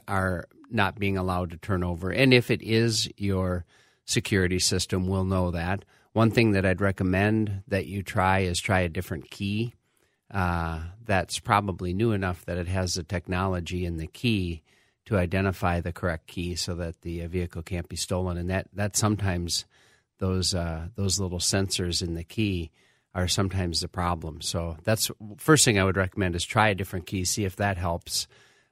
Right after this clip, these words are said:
Uh, if not, you'll have to get it towed over to the shop and, uh, and have them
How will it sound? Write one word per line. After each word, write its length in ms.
Uh, 180
if 260
not, 280
you'll 140
have 160
to 60
get 140
it 140
towed 180
over 200
to 80
the 80
shop 420
and, 260
uh, 220
and 180
have 280
them 380